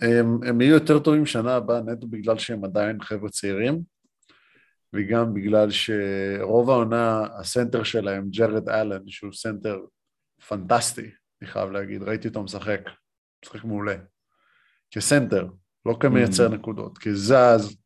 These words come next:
Speaker 1: אתלט, מגן טוב, עושה גרפצים.
Speaker 2: Mm-hmm.
Speaker 1: אה,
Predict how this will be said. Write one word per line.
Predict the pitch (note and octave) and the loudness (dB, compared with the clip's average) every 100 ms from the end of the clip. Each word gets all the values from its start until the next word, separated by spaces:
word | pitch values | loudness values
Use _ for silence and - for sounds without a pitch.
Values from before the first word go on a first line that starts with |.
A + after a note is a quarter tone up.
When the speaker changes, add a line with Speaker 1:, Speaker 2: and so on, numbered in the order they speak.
| _ _ _ _ _ _ _ | _ _ _ _ _ _ _
Speaker 1:
אתלט, | - - C3+ C3 A#2+ A2+ - _ _ _ _ _ - | -6 0 4 6 4 2 -10 _ _ _ _ _ -8
מגן | G#2+ G#2 B2 C3 A#2 | -6 0 2 2 4
טוב, | B2+ A#2 G2 F2+ _ _ _ _ _ _ _ _ _ _ _ _ _ _ _ _ | 4 4 0 -12 _ _ _ _ _ _ _ _ _ _ _ _ _ _ _ _
עושה | - A#2+ | -10 -8
גרפצים. | G#2 C3 B2+ A#2+ A2+ G#2+ _ _ _ _ - | -4 -6 -6 -8 -8 -10 _ _ _ _ -4
Speaker 2:
Mm-hmm. | G#2 G#2+ F#2+ | 0 2 2
Speaker 1:
אה, | A2 G#2+ G#2+ - | 2 2 -2 -6